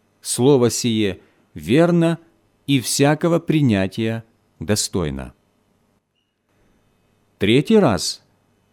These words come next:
во втором послании к Тимофею, во второй главе, в одиннадцатом, двенадцатом стихе. Верно слово. "Если мы с Ним умерли, то с Ним и оживём.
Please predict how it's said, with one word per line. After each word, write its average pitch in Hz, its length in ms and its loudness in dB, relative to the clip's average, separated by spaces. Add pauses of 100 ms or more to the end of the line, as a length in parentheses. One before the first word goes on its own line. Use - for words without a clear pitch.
(500)
во 107 140 0
втором 160 460 2
послании 110 580 -2
к - 60 -18
Тимофею, 131 720 -2 (680)
во 104 140 -2
второй 147 400 2
главе, 98 480 0 (360)
в 85 140 -12
одиннадцатом, 143 840 0 (180)
двенадцатом 110 760 -2
стихе. 92 500 -8 (1700)
Верно 117 500 0
слово. 120 520 -2 (960)
"Если 165 500 2
мы 165 200 4
с - 140 -6
Ним 151 340 2
умерли, 131 640 2 (480)
то 127 140 2
с - 120 -6
Ним 139 240 6
и 139 240 0
оживём. 135 640 0